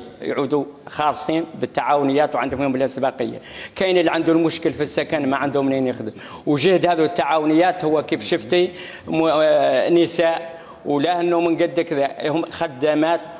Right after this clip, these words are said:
و-، و-، و-، وعندهم اهتمام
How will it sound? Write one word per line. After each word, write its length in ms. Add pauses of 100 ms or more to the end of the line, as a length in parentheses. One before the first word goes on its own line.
(220)
و-، 220 (580)
و-، 560 (140)
و-، 380
وعندهم 460
اهتمام 520